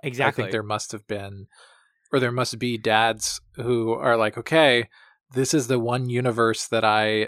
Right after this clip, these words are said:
Speaker 2: have the time to <laughs> invest in and learn about, so this is my thing now."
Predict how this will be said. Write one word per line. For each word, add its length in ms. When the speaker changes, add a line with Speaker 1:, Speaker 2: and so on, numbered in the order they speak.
Speaker 2:
have 260
the 120
time 560
to 400
<laughs> 140
invest 500
in 140
and 120
learn 220
about, 400
so 260
this 200
is 120
my 160
thing 420
now." 340